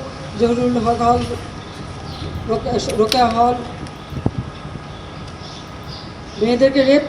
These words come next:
করেছে, তুলে নিয়ে গেছে তাদের ক্যাম্পে। পুরো একাত্তর সেই মার্চ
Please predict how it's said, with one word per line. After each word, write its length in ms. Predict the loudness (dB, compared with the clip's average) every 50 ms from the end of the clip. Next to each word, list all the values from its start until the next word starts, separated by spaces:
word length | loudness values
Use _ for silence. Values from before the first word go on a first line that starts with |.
| 0
করেছে, 360 | 0 0 0 0 -2 -6 -8 -8 -8 -10 -12 -12 -12 -12 -12 -12 -12 -4 -2
তুলে 240 | 4 8 10 10 10
নিয়ে 260 | 10 10 10 8 8
গেছে 240 | 6 4 4 4 2
তাদের 280 | 2 6 6 4 6
ক্যাম্পে। 360 | 6 0 0 0 -2 -4 -6 -6 -6 -6 -10 -10 -10 -10 -12 -12 -12 -12 -12 -12 -12 -12 -12 -12 -10 -10 -10 -10 -10 -10 -10 -10 -10 -10 -10 -12 -12 -14 -14 -14 -14 -14 -14 -12 -12 -10 -10 -8 -6 -6 -6 -6 -8 -10 -12 -12 -12 -14 -12 -14 -12 -12 -10 -10 -10 -10 -10 -10 -10 -10 -10 -10 -8 0
পুরো 460 | 4 6 8 10 10 10 10 8 4 2 -4 -8 -10 -12 -12 -12 -8 -4
একাত্তর 460 | -4 0 2 2 0 2 0 -2 0
সেই 280 | 0 2 4 4 4 4 0 -4 0
মার্চ 220 | 2 2 2 2